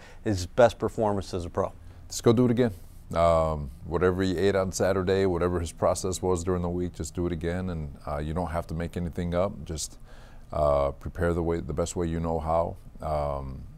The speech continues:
Speaker 2: and just have fun. Play with a smile on your face, uh, um, and, uh, and just, just play with that, that mindset to, to just let the ball rip. Have faith in your teammates, have faith in yourself, and,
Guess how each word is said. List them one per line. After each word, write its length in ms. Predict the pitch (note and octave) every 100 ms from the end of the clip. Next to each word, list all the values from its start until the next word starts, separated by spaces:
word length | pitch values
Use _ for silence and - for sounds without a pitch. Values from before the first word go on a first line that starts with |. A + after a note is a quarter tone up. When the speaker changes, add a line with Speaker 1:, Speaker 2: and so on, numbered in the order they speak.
| - - - - -
Speaker 2:
and 140 | D2+ D2+
just 160 | E2
have 160 | F2+ F2
fun. 320 | F2+ F2 D#2 - -
Play 120 | E2
with 140 | E2 E2
a 20 |
smile 320 | - D#2 E2+
on 80 | F2
your 100 | E2
face, 500 | - E2 E2 - - - -
uh, 460 | D2 D2 C#2+ C#2 C2+ - - - - - - - - -
um, 600 | D#2 D2 C#2+ D2 D2 C#2+ D#2 - - - - - - -
and, 280 | D2+ D2 D2
uh, 340 | C#2+ C#2 C#2+ D2 - D2+
and 120 | D2+
just, 220 | D#2 - -
just 200 | D#2+ -
play 160 | F2 E2
with 160 | D#2+
that, 200 | D#2+ D#2 - -
that 160 | D#2 D2
mindset 500 | D2 E2 D#2+ D2+ C2+
to, 280 | - C#2+ D2+ -
to 80 | -
just 180 | E2 D#2
let 140 | D#2+
the 60 | D2
ball 200 | D2 D2+
rip. 240 | D#2 E2
Have 160 | E2 D#2
faith 220 | - D#2
in 80 | D2
your 100 | D2+
teammates, 400 | - E2+ E2+ -
have 160 | D#2 -
faith 220 | D#2 -
in 80 | D2+
yourself, 460 | D2 D#2 E2 -
and, 200 | D2 C#2+